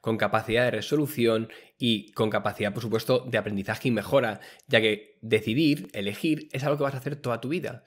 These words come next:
De hecho, cuando tú no eliges, cuando tú no decides, los demás lo hacen por ti. Es hora de que retomes y recuperes ese potencial que te corresponde.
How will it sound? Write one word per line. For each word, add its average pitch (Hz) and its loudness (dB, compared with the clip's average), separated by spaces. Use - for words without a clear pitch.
De 131 2
hecho, 127 2
cuando 110 2
tú 160 2
no 147 4
eliges, 131 2
cuando 101 -2
tú 135 0
no 160 4
decides, 123 0
los 104 -4
demás 107 -6
lo 131 -2
hacen 98 -6
por 107 -8
ti. 156 -4
Es - -2
hora 151 6
de 151 2
que 123 2
retomes 113 -2
y 107 -2
recuperes 127 -4
ese 131 -6
potencial 123 -4
que 104 -6
te 101 -10
corresponde. 95 -10